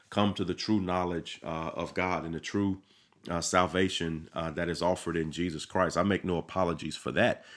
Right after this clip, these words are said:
Uh, and we can certainly have that conversation on, on another level or, or a deeper level,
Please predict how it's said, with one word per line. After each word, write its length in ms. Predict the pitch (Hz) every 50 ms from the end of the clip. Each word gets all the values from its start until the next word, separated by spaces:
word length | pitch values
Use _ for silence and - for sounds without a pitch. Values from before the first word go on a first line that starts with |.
| - - _ -
Uh, 180 | - 82 82 -
and 160 | - 90 90
we 100 | 101 107
can 160 | 107 101 90
certainly 360 | 80 - 95 92 90 90 87
have 260 | 87 90 90 87 80
that 220 | 78 90 85 - -
conversation 760 | - 90 87 85 82 - - 87 90 85 - 87 85 82 -
on, 200 | - 85 85 -
on 160 | - 82 85
another 320 | 80 78 90 110 139 143 113
level 360 | 87 82 80 78 76 80 78
or, 200 | 80 82 82 82
or 180 | - 85 82 80
a 60 | 76
deeper 300 | - 101 123 - - 87
level, 420 | 82 85 85 80 - 80 78 78